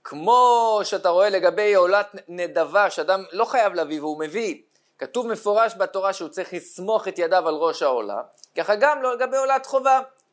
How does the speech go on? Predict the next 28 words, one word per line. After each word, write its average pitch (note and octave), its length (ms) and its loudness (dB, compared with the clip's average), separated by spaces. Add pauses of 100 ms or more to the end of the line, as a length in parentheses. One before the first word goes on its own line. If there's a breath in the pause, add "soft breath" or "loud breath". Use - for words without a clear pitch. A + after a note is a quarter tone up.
(460)
אהרון C#3+ 400 2
הכהן A3 360 0
עשה A#3 340 -2
את A3+ 120 -4
העולה F3+ 440 2
שהוא E3 200 -10
חייב B3 380 2
להביא G3+ 340 0
ביום F#3+ 240 -8
השמיני F3 340 -14
למילואים, D#3 380 -10
שזה C#3+ 180 -8
היה E3+ 100 0
קורבן E3+ 340 -4
עולת F3+ 240 -2
חובה, C4+ 320 2 (720)
הוא D3 200 -8
נשען A3+ 580 -2
וסמך G#3+ 460 -2
את G#3+ 100 -4
ידיו G3 340 2
על E3 80 -4
ראש G#3+ 320 -4
קורבן F3 400 -2
העולה A#3 300 2
כמשפט, B3 720 -2
כמו C4 380 -6 (160)
קורבן A#3+ 560 0